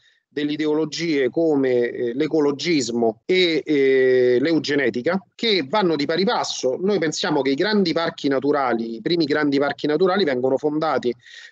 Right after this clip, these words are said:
proprio su spinta di questi tycoon, di questi mega miliardari a fine Ottocento, e con un intento,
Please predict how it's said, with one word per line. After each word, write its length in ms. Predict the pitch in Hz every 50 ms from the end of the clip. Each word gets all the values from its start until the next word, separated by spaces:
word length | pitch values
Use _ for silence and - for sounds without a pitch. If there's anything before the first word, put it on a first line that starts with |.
| _
proprio 260 | _ - 214 208 190 156
su 120 | 139 151
spinta 500 | - - - - 202 180 156 - - 135
di 80 | 123 123
questi 1160 | 127 131 - - - 135 131 127 127 123 123 123 120 120 117 117 117 113 113 113 113 113 110
tycoon, 520 | - 143 143 127 - 202 202 170 131 120 120
di 120 | 113 113
questi 340 | 117 123 - - - 131 123
mega 260 | 139 160 156 143 147
miliardari 760 | 143 139 131 131 139 135 131 135 147 151 139 131 123 123 123
a 40 | 120
fine 220 | - - 175 151
Ottocento, 800 | 135 - - - 180 165 - 147 123 117 117 - - 180 185 190 - _ _ _ _ _ _ _ _ _ _ _ _ _
e 580 | - - - 190 190 196 196 196 190 190 185 -
con 380 | - - - 311 339 311 294 233
un 220 | 185 165 165 160 165
intento, 1040 | 160 165 165 - 202 214 226 220 208 - - 165 151 147 143 139 135 135 135 135